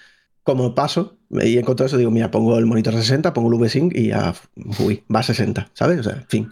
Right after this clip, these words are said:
<laughs> ya está, me quito de historias y juego a sesenta, después se quita y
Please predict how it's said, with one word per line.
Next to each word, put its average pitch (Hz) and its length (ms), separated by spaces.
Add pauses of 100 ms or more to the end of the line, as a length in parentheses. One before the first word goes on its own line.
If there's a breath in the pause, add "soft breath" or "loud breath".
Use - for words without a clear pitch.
<laughs> - 80
ya 127 160
está, 127 220
me 120 180
quito 120 160
de 123 60
historias 185 480
y 113 220
juego 131 300
a 139 40
sesenta, 180 360
después 127 200
se 120 80
quita 165 220
y 135 200